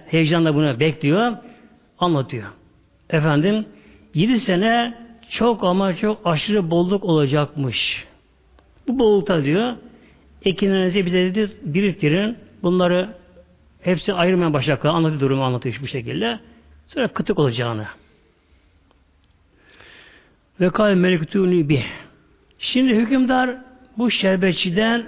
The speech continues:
bu rüya tabirini duyunca aklı mantığı kabul ediyor. Rüyanın tabirin, gerçek olan tabire inanıyor.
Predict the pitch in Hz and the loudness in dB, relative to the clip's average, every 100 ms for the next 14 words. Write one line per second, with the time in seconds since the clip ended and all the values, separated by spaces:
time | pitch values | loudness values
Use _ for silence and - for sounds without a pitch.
0 | 226 175 208 208 196 175 180 165 175 160 | -4 0 2 2 0 0 0 2 0 0
1 | 143 190 165 147 202 233 262 254 - - | 0 0 2 2 0 0 -2 -4 -18 -20
2 | - _ _ _ _ - 180 175 196 185 | -20 _ _ _ _ -2 -2 0 0 2
3 | 175 160 233 - 165 156 160 135 131 123 | 0 0 -4 -2 -2 2 2 2 2 -2
4 | 92 - - - - - - - - 160 | -4 -16 -20 -20 -20 -20 -20 -16 -2 2
5 | 170 156 - 160 156 160 156 123 165 160 | 2 0 0 0 2 2 2 2 0 0
6 | 156 147 147 143 139 143 147 160 160 147 | 2 0 0 -2 0 0 -2 -4 -4 0
7 | 147 247 269 | 0 2 0